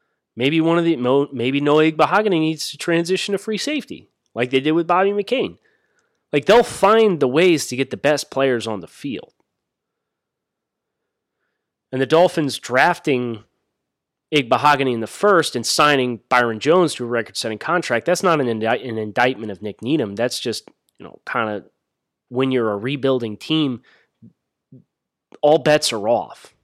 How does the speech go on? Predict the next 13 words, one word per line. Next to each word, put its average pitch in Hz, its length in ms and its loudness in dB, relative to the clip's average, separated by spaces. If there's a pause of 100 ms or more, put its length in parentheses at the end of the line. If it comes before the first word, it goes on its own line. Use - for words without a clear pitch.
(340)
There's 139 240 2
no 156 160 4
such 143 320 0
thing 139 340 0
as 110 380 -6 (260)
box 117 300 -2
checked. - 460 -8 (580)
And 127 100 -4
that's 143 200 0
why 120 140 0
entering 156 400 0
this 120 180 -2
offseason, 107 640 -6